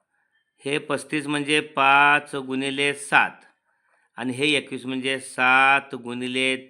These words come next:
तीन. चार गुणिले चार जवळ लिहूया. ओके,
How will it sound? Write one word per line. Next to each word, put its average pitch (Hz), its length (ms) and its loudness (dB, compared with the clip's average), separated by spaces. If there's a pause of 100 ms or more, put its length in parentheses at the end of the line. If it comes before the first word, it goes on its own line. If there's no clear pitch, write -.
तीन. 131 400 -2 (2750)
चार 139 240 4
गुणिले 143 320 0
चार 147 420 4
जवळ 135 280 -4
लिहूया. 147 320 -4 (1080)
ओके, 180 220 -2